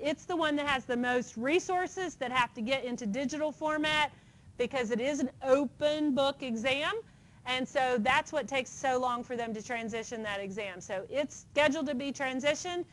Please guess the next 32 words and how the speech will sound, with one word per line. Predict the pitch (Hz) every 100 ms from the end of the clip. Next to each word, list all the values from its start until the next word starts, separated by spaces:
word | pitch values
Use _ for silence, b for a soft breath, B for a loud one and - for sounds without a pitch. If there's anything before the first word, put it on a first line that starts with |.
| B B -
about | 240 226
twenty | - 294 294 294
twenty-two, | 320 302 285 339 349 370
twenty | - 294 269
twenty-three. | 277 269 262 247 320 349
So | 330 277
you | 247 254 330
may | 311
be | 285 285
among | 277 262 247
the |
first | - 277 269
class | - 269 254
taking | - 262 247 240
that | 254 277 226 B B B -
via | 254 247
C | 247 254
B | 233 233
T | 254 220
as | 214
well. | 226 233 202
So | 269
it | 262
may | 349
not | 381 381
be | 285 330
eight | 302 294
hour. | 302 269 214 185
When | 214 262 254 B B -
we | 285
went | 320 349 302
from | 294 285 269